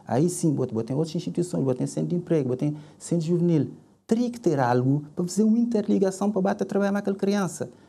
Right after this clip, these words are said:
Até que ele conseguir for, for uma criança, tem que ter conseguir fazer uma formação profissional. É a partir de lá que botar de apanhá-lo. Tem que ter uma sinergia, tem que ter uma ligação de instituições para dizer, não, essa criança ali, ela chegar no sexto ano, mas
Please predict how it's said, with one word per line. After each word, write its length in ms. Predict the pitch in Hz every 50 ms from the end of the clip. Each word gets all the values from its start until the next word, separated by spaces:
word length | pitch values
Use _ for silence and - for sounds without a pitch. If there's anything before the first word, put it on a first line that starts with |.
| - - -
Até 300 | - - - - - 240
que 60 | 240 233
ele 80 | 220
conseguir 320 | 233 240 220 214 190 185 170
for, 160 | - - 170 -
for 260 | - - - 240 240
uma 120 | 233 202
criança, 420 | - - 135 120 98 90 - - - - _ - _ - _ _
tem 120 | - 139 135
que 60 | -
ter 100 | - 170
conseguir 280 | - 226 214 180 156
fazer 120 | 135 135 151
uma 80 | 151
formação 380 | 151 226 226 226 208 220 196 180
profissional. 600 | 180 - - - - 131 - - 123 113 95 90 90 - - _ _ _ _ _ _ _ - - -
É 80 | 190 208
a 40 | 220
partir 300 | 220 233 - - 262 240
de 80 | 233 240
lá 140 | 233 240
que 60 | 226 220
botar 180 | 226 226 233
de 60 | 233
apanhá-lo. 360 | 233 233 226 226 226 202 151 147 - - - - _ -
Tem 120 | 220 233
que 80 | 220 -
ter 120 | - 262
uma 120 | 254 240
sinergia, 680 | 220 - - 202 185 180 160 143 139 135 120 113 110 107 107 -
tem 120 | - 175 165
que 60 | -
ter 120 | - 226
uma 320 | 240 240 214 190 165 156 156
ligação 540 | 180 233 240 226 208 196 - - - 135 131
de 80 | 131
instituições 680 | 131 - 143 143 - 147 147 - - 127 127 127 - - - - - - - - -
para 80 | - 185
dizer, 140 | 180 180
não, 160 | 156 139 123 127
essa 120 | 135 -
criança 440 | - 180 175 170 160 160 160 - 156
ali, 240 | 147 147 139 113 110
ela 120 | - 123
chegar 180 | - 143 143 143
no 60 | 139
sexto 340 | 143 - 139 139 - - 139
ano, 180 | 120 107 110 127
mas 360 | 156 170 156 127 - -